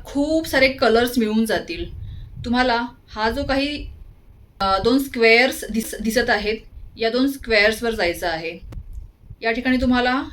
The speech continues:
हे जे चिन्ह दिसत आहे यावर जायचं आहे आणि खाली तुम्हाला खूप कलर्स दिसतील, त्यापैकी कोणताही एक कलर निवडायचा आहे. तुम्हाला इथे हे नॉर्मल आपले कलर्स दिसतील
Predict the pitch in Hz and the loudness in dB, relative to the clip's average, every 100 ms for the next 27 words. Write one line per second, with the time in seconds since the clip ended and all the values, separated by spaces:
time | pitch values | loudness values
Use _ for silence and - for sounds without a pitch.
0 | - 233 240 247 269 247 240 233 247 226 | -8 0 0 0 0 2 2 0 0 0
1 | 233 226 208 226 247 208 196 214 180 196 | 0 2 2 2 0 -2 0 -4 -4 -6
2 | - - - - - - - - 202 214 | -8 -10 -12 -12 -18 -20 -12 -8 -6 -2
3 | 262 269 - _ _ - 240 269 247 247 | -4 -4 -16 _ _ -6 -4 0 0 0
4 | 262 - 285 302 311 320 320 - 220 214 | -4 -8 -8 -6 -4 -4 -4 -2 0 0
5 | 214 202 196 208 226 233 247 240 226 254 | -2 -4 -4 -4 -4 -2 -4 -2 -4 -2
6 | 240 214 208 233 277 254 254 - - 247 | -2 -2 -2 -2 -2 -6 -8 -10 -2 0
7 | 233 247 240 208 190 185 202 175 170 185 | 2 2 0 0 -2 -4 -4 -6 -6 -10
8 | 208 - - - 208 214 208 226 220 226 | -12 -16 -14 -10 -4 -2 0 0 2 2
9 | 233 226 208 196 185 202 233 214 226 226 | 2 -2 -4 -4 -4 0 0 0 0 0
10 | 214 220 214 214 208 220 | 0 0 -2 -4 -4 -6